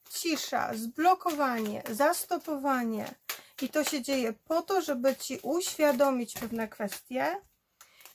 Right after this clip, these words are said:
i żeby rybeczka się mogła przebudzić. Mhm.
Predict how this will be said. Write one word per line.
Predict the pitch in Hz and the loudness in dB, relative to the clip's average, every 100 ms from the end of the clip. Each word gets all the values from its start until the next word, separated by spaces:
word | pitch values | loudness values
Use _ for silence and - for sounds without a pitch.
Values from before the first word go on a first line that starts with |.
| _ | _
i | 254 254 | 0 2
żeby | 247 294 262 302 | 6 4 6 2
rybeczka | 285 240 269 - 277 | 2 2 0 -2 -2
się | - | 0
mogła | 269 269 269 254 | 0 2 2 2
przebudzić. | - - 294 262 269 285 233 277 226 - - - - _ - - - _ _ _ _ _ _ _ _ | 0 4 4 4 2 0 0 -2 -2 -8 -16 -20 -20 _ -20 -20 -20 _ _ _ _ _ _ _ _
Mhm. | 269 254 262 254 254 | -6 -4 -2 0 -2